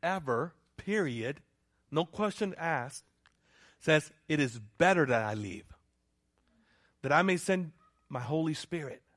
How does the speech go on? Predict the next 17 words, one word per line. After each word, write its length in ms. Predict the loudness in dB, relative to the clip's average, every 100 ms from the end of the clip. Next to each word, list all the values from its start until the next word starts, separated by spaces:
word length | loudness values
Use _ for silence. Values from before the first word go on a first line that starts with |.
| _ _ _ _ _ _ _ -10
You 100 | -4
know 100 | -4
what 180 | -4
God 300 | -6 -4 -4
longs 380 | -4 -4 -4 -8
for 200 | -10 -8
you? 300 | -6 -8 -12 -18 _ _ _ _ _ _ _ _ _ _ _ _ _ _ _ _ _ _
He 160 | -8 -4
longs 720 | -2 -2 0 0 0 -4 -10
for 180 | -6 -4
you 160 | -2
to 80 | -4
be 140 | -6 -10
governed 720 | -2 -2 0 -4 -6 -10 -6
by 140 | -6
his 260 | -4 -8 -10
peace 400 | -12 -10 -10 -14